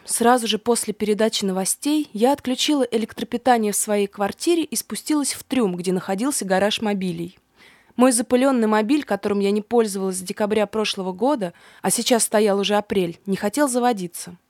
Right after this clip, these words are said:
Пришлось мне подняться на верхнюю палубу нашего "Титаника" и вызвать таксолет.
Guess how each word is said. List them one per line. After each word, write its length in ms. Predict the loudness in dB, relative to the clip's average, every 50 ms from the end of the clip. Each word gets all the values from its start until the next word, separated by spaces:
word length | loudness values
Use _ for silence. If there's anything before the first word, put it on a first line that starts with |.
| _ _ _ _ _ _ _ _ _
Пришлось 420 | _ 2 2 4 4 2 2 2 0
мне 80 | -4
подняться 480 | 0 0 0 2 2 0 0 0 0 0
на 120 | 2 2
верхнюю 340 | 2 2 0 0 -2 -4 -4
палубу 400 | 0 0 0 2 2 0 -2 -4
нашего 340 | -4 -2 -2 -4 -6 -6 -10
"Титаника" 540 | -12 -12 -2 0 2 2 2 0 -2 -4 -6
и 180 | -6 -4 -4
вызвать 380 | -2 -2 -2 -2 -2 -6 -8 -10
таксолет. 600 | -12 -8 -6 -4 -4 -4 -4 -4 -6 -8 -12 -20